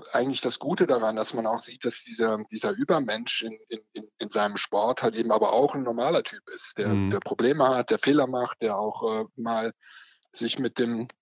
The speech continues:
Speaker 1: Steve Kerr schlägt und danach am, nach dem Training anruft und sagt, „Hör zu, das tut mir leid.“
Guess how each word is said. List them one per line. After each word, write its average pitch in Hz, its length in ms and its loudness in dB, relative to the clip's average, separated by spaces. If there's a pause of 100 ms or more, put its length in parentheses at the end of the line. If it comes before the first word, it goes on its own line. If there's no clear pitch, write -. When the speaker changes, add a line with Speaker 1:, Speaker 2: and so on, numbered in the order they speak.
(600)
Speaker 1:
Steve - 320 2
Kerr 123 220 6
schlägt 123 400 2
und 135 100 -2
danach 123 360 2
am, 120 340 -2
nach 117 280 0
dem 131 100 -2
Training 123 460 0
anruft 131 500 0
und 117 100 -4
sagt, 127 240 0
„Hör 127 120 4
zu, 147 180 2
das 120 140 2
tut 117 160 -4
mir 123 80 4
leid.“ 143 320 2